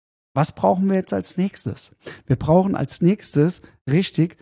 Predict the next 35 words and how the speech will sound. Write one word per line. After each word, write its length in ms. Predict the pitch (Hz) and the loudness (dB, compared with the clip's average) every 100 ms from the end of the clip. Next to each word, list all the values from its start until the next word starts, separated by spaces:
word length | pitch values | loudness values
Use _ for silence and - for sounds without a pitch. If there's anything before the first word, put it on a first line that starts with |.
| - | -2
das 180 | 143 - | -2 0
Thema 400 | 156 151 151 143 - | 2 4 4 0 -8
Sales. 640 | - - 180 175 127 - | -8 0 4 6 6 4
Das 160 | - 147 | -4 -4
ist 100 | 143 | 0
jetzt 260 | 160 - - | -2 -2 0
ganz, 280 | 170 185 | 0 0
ganz 280 | - 165 - | 2 0 2
wichtig, 380 | 165 170 175 151 - _ - | -2 0 -2 -4 -10 _ -2
dass 240 | 156 - | -2 2
wir 100 | 156 | 2
jetzt 280 | 151 165 - - _ - | 4 2 -4 -16 _ 4
in 200 | 202 190 | 6 6
das 220 | 156 - | 4 0
Thema 500 | - 160 156 156 147 _ _ - | 0 4 4 2 0 _ _ -12
Sales 420 | - 180 175 175 | 0 4 4 2
kommen. 200 | - 104 | -4 -2
Das 120 | 135 165 | 0 0
ist 100 | 170 | -2
jetzt 220 | 160 - | -4 -4
das 120 | 143 | 2
nächste, 360 | 170 170 - 104 | 2 2 -4 -14
okay? 340 | - 151 202 - _ - | -6 -6 -6 -10 _ -10
Das 140 | 135 143 | -6 -4
heißt, 280 | 160 190 | -4 -4
wir 60 | 151 | -2
müssen 260 | 151 - 131 | -2 -2 -4
hier 340 | 165 175 208 - _ _ - | 0 0 -2 -8 _ _ -6
auf 200 | 131 - | -6 -2
jeden 260 | 175 202 | -2 0
Fall 380 | - 143 139 175 - _ _ | -2 -4 -2 -4 -8 _ _
auch 300 | 123 170 170 | 0 0 0
im 160 | 165 170 | 0 0
Bereich 320 | 156 147 135 | 2 0 0
Sales 640 | - 208 190 143 143 - | -2 0 4 6 4 2